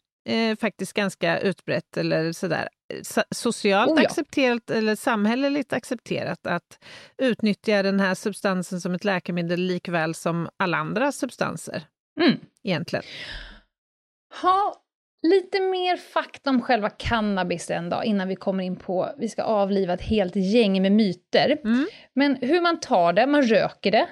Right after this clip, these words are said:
Speaker 2: Vi har redan nämnt jointen.
Speaker 1: Ja.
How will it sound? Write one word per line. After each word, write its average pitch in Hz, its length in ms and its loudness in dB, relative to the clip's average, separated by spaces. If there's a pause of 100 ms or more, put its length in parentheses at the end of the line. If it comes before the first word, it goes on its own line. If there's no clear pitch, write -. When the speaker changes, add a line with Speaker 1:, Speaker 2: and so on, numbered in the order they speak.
(240)
Speaker 2:
Vi 254 140 2
har 254 140 4
redan 233 320 4
nämnt 214 280 2
jointen. 190 840 2 (140)
Speaker 1:
Ja. 180 360 -4